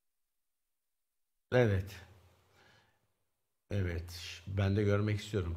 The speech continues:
tabii ki. Evet.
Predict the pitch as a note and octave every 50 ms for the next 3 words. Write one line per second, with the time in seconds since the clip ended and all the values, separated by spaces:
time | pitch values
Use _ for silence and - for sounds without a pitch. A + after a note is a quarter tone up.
0 | - - F2+ F2 G2 F#2+ - - F2+ E2 D#2+ - - - - - - - - -
1 | _ _ _ _ _ _ _ _ _ _ _ _ _ _ _ _ _ _ - -
2 | A#2 G#2 F2 D#2+ - - -